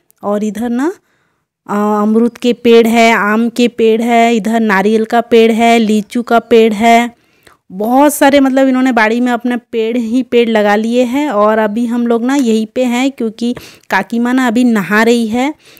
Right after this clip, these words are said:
तो इसीलिए हम लोग उनके जो पीछे बाड़ी तरफ इधर घूम रहे हैं, उनका नहाना हो जाएगा तो फिर हम लोग, मैं आपको उनसे मिलाऊंगी।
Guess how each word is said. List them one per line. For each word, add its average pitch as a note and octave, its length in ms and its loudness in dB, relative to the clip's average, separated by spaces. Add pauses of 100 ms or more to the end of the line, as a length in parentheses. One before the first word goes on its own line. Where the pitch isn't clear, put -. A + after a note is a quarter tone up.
(120)
तो A#3 60 -6
इसीलिए A#3+ 380 -2
हम A3+ 220 0
लोग A3+ 160 2
उनके A#3 380 2
जो A#3 140 2
पीछे A3+ 340 -2
बाड़ी G#3 320 0
तरफ A#3 300 -2
इधर A3+ 200 2
घूम G#3 340 0
रहे A#3 160 2
हैं, B3 280 0 (400)
उनका A3+ 240 -2
नहाना A3 420 -2
हो A3 220 -2
जाएगा G#3+ 540 0
तो C#4+ 140 -2
फिर A#3+ 360 2
हम A3 640 -2
लोग, A3 240 0 (640)
मैं A3 200 2
आपको G#3+ 280 -2
उनसे A#3 260 0
मिलाऊंगी। A3 600 0